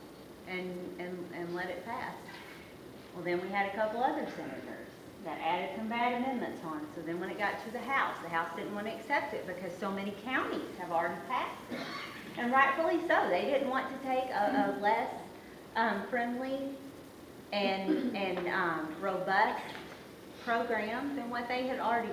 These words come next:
passed and worked for and, and have their, um, information in. So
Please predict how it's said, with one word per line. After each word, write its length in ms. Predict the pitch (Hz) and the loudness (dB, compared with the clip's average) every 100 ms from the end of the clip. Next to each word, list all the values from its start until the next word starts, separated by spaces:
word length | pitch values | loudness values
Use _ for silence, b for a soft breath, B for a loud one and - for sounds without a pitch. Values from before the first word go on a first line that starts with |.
| - | -2
passed 460 | 240 233 262 285 190 | 0 2 2 0 -2
and 160 | 202 | -2
worked 320 | 220 247 247 - | 2 2 2 0
for 60 | - | 2
and, 920 | 240 240 240 277 - 214 202 196 196 196 | 2 2 0 -2 -4 -4 -4 -4 -4 -6
and 240 | 202 196 202 | -6 -6 -2
have 240 | 214 214 | -2 0
their, 440 | 208 208 208 220 214 - - - 220 | -2 -2 -2 -2 -6 -10 -14 -6 0
um, 180 | 208 - | 0 0
information 720 | 233 226 247 233 294 - 220 - | -2 -2 -4 -4 -4 -6 -8 -8
in. 100 | - - - - - - - - - - - - - - | -8 -8 -12 -14 -14 -16 -14 -14 -14 -14 -14 -14 -14 4
So 400 | 294 285 240 | 10 10 10